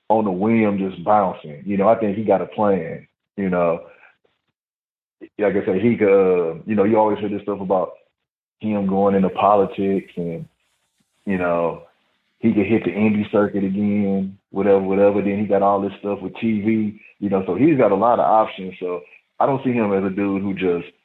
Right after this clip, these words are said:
does things just out the blue. I think he has an idea of what he, what he's planning. What that is, who the hell knows? But like I said, I'm interested in hearing,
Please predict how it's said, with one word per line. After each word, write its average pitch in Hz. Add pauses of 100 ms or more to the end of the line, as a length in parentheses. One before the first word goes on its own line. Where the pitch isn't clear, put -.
(480)
does 107
things 92
just 90
out 92
the 85
blue. 95
I 101
think 92
he 101
has 92
an 90
idea 92 (320)
of 85
what 87
he, 82
what 87
he's 82 (100)
planning. 87
What 95
that 95
is, 104 (840)
who 113
the 104
hell 95
knows? 85
But 92
like 101
I 95
said, 92
I'm 107
interested 107
in 92
hearing, 98